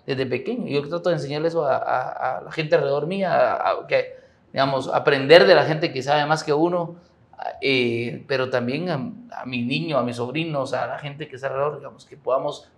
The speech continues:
influenciar sobre ellos, sobre cosas buenas, positivas, y Guatemala sí puede tener cambios. Y eso, y eso es el reto que, por eso meterme en la política,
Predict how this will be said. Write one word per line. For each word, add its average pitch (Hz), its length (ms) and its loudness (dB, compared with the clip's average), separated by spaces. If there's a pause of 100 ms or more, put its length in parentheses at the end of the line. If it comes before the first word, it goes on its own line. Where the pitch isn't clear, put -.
influenciar 156 680 0
sobre 156 220 0
ellos, 160 140 -2
sobre 131 400 -6
cosas 151 460 -4 (280)
buenas, 156 380 2
positivas, 160 760 -4 (460)
y 147 60 -4
Guatemala 127 560 -6
sí 151 180 -10
puede 139 340 -4
tener 127 260 -8
cambios. 135 340 -8
Y 127 80 -4
eso, 139 240 -6
y 143 140 0
eso 165 200 2
es 151 60 8
el 131 100 -2
reto 170 320 6
que, 117 360 -2
por 127 120 0
eso 160 160 2
meterme 151 320 -2
en 175 60 -4
la 147 80 0
política, 175 520 -4